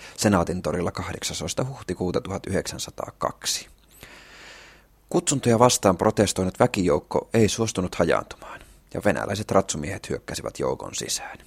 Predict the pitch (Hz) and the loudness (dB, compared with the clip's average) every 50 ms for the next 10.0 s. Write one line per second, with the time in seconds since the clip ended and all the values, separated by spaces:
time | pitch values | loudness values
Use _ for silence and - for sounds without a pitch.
0 | - - _ _ _ _ - _ _ - - - - - - - - - - - | -20 -20 _ _ _ _ -20 _ _ -20 -20 -20 -20 -20 -20 -20 -20 -20 -20 -20
1 | - - _ _ _ - - 101 - - 95 - 82 80 - 85 87 85 82 87 | -20 -20 _ _ _ 2 2 2 4 4 4 4 4 2 2 -4 -4 -2 -2 2
2 | 87 92 92 - - - 90 85 90 95 98 95 - - _ - 87 98 95 - | 2 2 0 0 -2 -4 -2 2 4 4 4 4 0 -4 _ -2 0 0 2 0
3 | - - - - 62 62 - - - - - - - - - - - _ _ - | 0 0 0 -2 -2 -2 -2 -6 -8 -10 -12 -14 -16 -16 -18 -20 -20 _ _ -4
4 | 92 90 85 95 90 87 92 95 92 - - 98 98 92 - 92 92 87 - 101 | -2 -2 2 2 4 4 4 2 0 2 4 4 4 4 2 -2 0 4 6 6
5 | 101 101 - - 92 90 85 - - 101 - - 78 69 85 95 107 107 - 92 | 6 6 4 2 -2 -2 0 4 4 4 4 6 4 4 6 4 2 4 4 4
6 | 80 80 95 107 110 104 98 92 - 90 - - - 87 - - - - - - | 2 4 6 8 8 8 8 6 4 2 2 4 4 4 2 0 -12 -10 -10 -12
7 | - - 101 95 - - 113 104 117 123 107 95 82 - - 117 123 120 110 - | 0 2 2 2 4 2 2 6 8 8 8 8 4 4 4 8 8 8 6 6
8 | 107 101 107 107 104 98 90 90 - - 92 92 92 - - 95 90 87 85 - | 2 4 6 6 8 6 6 4 2 0 0 0 -2 0 0 4 4 4 4 2
9 | - - - 92 92 87 - 90 78 - - 90 98 92 76 60 57 - - - | -4 -6 -4 -2 -2 -2 0 -2 0 4 4 6 6 6 2 0 -4 -4 -6 -8